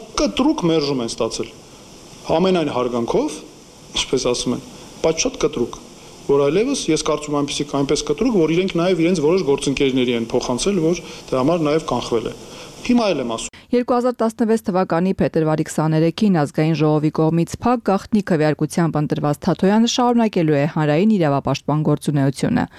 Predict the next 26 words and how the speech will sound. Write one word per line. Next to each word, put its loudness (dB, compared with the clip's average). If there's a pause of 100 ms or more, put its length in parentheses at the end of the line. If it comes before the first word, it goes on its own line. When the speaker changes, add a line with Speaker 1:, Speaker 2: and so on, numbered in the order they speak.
(260)
Speaker 2:
Սահմանում 4
ապրող 0
մարդկանց -2
իրավունքները 2 (240)
Ադրբեջանի 2
ցեղասպան 0
քաղաքականության 0
դեմ 2
արվող 0
քայլերն 0
են 2
լինելու 2
այլևս 0
նախկին 0
օմբուդսմենի 0
գործունեության 0
դաշտում։ -2 (540)
Այսօր 0
էլ -2
Թաթոյանի 0
ամփոփիչ 0
խոսքի 0
մեծ 2
մասը 0
քառասունչորս 0
օրյա 2